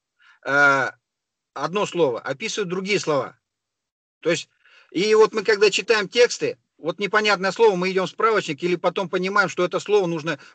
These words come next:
понять, чтобы понять это слово, да, прийти к какому-то понятию этого слова, э, нужно прочитать целую книгу. Понимаете, да? Разобрать вот это. Что, что, и вот, э, а фишка-то в чём? Нужно прийти к простому.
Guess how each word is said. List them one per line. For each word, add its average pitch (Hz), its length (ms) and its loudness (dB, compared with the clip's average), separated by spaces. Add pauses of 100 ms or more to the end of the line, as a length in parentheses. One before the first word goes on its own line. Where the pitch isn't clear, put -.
понять, 185 340 0
чтобы 170 300 0
понять 165 400 -2
это 135 220 -8
слово, 127 340 -6
да, 147 140 -4
прийти 156 360 -10
к 139 60 -12
какому-то 135 460 -8
понятию 170 480 0
этого 139 180 -4
слова, 123 320 -2 (460)
э, 127 220 2
нужно 165 280 0
прочитать 175 420 0
целую 180 260 2
книгу. 185 420 -4 (680)
Понимаете, 151 380 -2
да? 139 200 -6 (340)
Разобрать 156 480 -2 (440)
вот 135 140 -6
это. 123 220 -4 (100)
Что, 202 480 4
что, 180 340 0 (280)
и 143 100 -2
вот, 190 220 -2 (460)
э, 151 340 0
а 156 220 0
фишка-то 226 500 -4
в - 80 -14
чём? - 340 0 (720)
Нужно 226 320 0
прийти 208 400 -6
к - 80 -18
простому. 202 580 2